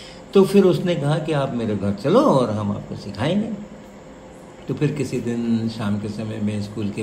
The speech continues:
बाद मैं उनके घर गया और जा कर के हमने उनसे शतरंज का खेल सीखा। उन्होंने हमें चालें बताई कि ऐसा वैसा, ये ऐसा चलता है, वो वैसा चलता है, ये होता है, वो होता है, और करके हम, मैंने उसकी थोड़ी थोड़ी चालें सीखी।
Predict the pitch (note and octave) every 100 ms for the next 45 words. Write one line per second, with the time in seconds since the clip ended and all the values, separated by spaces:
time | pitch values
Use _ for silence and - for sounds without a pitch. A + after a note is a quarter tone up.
0 | G2+ G#2 G#2 G2+ - - - - - A2+
1 | A2+ A2 G#2 G#2 G2+ G2 F#2+ G2+ G#2 A2
2 | G#2 - - - A2 A2+ G#2 - G2+ G#2
3 | G#2+ A#2 B2 A2+ - - - G2+ G#2 A2+
4 | A2 A#2+ A2+ - C#3 - - - - -
5 | - - B3+ A#3 - - - - G#2+ G#2+
6 | A2 A2 G#2 G#2+ G#2 - G#2+ A2 G2+ G2+
7 | G#2 G2 G2+ F#2+ - - G2+ G2+ G2+ -
8 | G#2 G2+ G2 G2+ - - - - G2+ -
9 | - - - - - G#2+ G2+ G#2 G2+ G#2
10 | - G2+ G2+ G#2 - F3+ - - - -
11 | - - C#3 C#3 C#3 - C#3 C3+ B2+ C3
12 | C3+ C3 B2 B2+ B2 A#2+ B2+ B2 A#2+ A2
13 | A#2 A2 A#2 - -